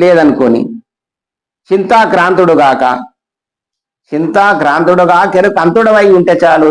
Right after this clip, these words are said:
ఎరుక లేదని గురుకృప వల్ల బాగా లెస్సగా విచారించి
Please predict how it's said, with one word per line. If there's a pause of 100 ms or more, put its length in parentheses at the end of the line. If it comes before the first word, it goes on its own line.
(120)
ఎరుక (140)
లేదని (720)
గురుకృప
వల్ల (100)
బాగా (440)
లెస్సగా
విచారించి